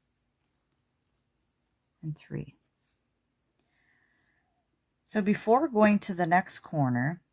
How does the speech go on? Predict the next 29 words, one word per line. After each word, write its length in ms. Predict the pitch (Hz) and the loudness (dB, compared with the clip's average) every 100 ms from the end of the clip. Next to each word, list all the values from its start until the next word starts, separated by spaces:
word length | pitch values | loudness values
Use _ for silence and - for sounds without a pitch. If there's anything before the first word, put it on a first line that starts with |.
| _ | _
now 140 | 165 151 | 0 2
this 300 | 156 214 302 | 2 0 -2
is 120 | 277 | -6
totally 400 | - 247 233 208 | -6 -4 2 2
up 140 | 196 | 2
to 120 | - 196 | 0 -4
you. 200 | 190 196 | 0 0
You 140 | 185 | -2
can 160 | 160 156 | -2 -4
chain 400 | - 202 220 208 | -2 0 2 4
one 280 | 170 170 165 | 2 2 0
or 140 | 165 160 | -2 0
you 160 | 156 | 0
can 160 | 151 156 | -4 -8
chain 320 | - 151 143 | -4 -2 -2
two. 340 | - 139 120 - | -4 -8 -8 -4
I 140 | 143 | 0
usually 520 | 180 196 190 180 180 170 | 0 0 -4 -4 -6 -6
chain 600 | - 160 143 143 143 143 _ _ _ | -6 -2 0 2 0 -2 _ _ _
one. 380 | 135 127 117 - _ _ _ _ _ _ _ _ _ _ _ _ _ _ _ _ _ _ _ _ _ _ - | -8 -6 -6 -8 _ _ _ _ _ _ _ _ _ _ _ _ _ _ _ _ _ _ _ _ _ _ -12
So 140 | 147 | -4
we're 120 | 143 | 0
gonna 200 | 156 220 | 2 2
jump 280 | 220 220 208 _ _ _ _ - | 2 2 2 _ _ _ _ -4
over 240 | 175 226 | -2 0
to 100 | 220 | 0
this 240 | 185 202 - | 0 -2 -4
corner 380 | - 185 175 156 | -6 -4 -2 -4
space 680 | - 160 165 254 - - | -4 -2 -2 -2 -8 -16